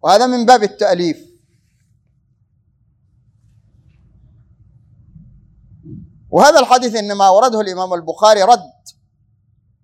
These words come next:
على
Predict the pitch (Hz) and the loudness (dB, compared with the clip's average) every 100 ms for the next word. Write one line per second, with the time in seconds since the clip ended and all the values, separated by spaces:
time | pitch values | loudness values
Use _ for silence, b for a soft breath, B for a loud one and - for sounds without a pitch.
0 | _ _ _ _ _ _ _ _ _ _ | _ _ _ _ _ _ _ _ _ _
1 | _ _ _ _ _ _ _ _ _ _ | _ _ _ _ _ _ _ _ _ _
2 | _ _ _ _ _ _ _ _ _ _ | _ _ _ _ _ _ _ _ _ _
3 | _ _ - - 156 190 180 151 123 | _ _ -8 -2 4 4 6 4 0